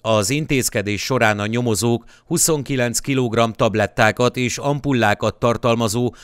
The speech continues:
Spanyolországból érkező csomagot találtak, amit lefoglaltak.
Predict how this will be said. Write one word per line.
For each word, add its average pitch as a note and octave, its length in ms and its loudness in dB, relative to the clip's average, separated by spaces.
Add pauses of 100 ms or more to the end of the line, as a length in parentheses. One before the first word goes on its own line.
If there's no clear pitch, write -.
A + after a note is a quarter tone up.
(160)
Spanyolországból C3+ 960 0
érkező A#2 440 0
csomagot A2+ 520 -2
találtak, G#2 640 0
amit C3 280 -4
lefoglaltak. B2 840 0